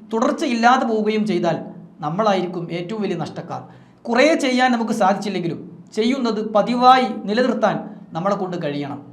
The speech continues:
റസൂലുള്ളാഹി സ്വല്ലല്ലാഹു അലൈഹി വസല്ലം പറഞ്ഞു, "അഹബ്ബുൽ അഅമാലി ഇലല്ലാഹി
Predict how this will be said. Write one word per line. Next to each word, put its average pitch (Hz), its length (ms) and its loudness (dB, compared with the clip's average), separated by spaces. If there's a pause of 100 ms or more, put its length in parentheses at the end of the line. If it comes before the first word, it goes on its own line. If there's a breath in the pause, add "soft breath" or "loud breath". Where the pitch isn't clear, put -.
(400)
റസൂലുള്ളാഹി 220 600 2
സ്വല്ലല്ലാഹു 202 580 2
അലൈഹി 214 160 0
വസല്ലം 196 380 -4
പറഞ്ഞു, 202 380 -2 (480 loud breath)
"അഹബ്ബുൽ 180 480 -2
അഅമാലി 185 480 0
ഇലല്ലാഹി 180 720 0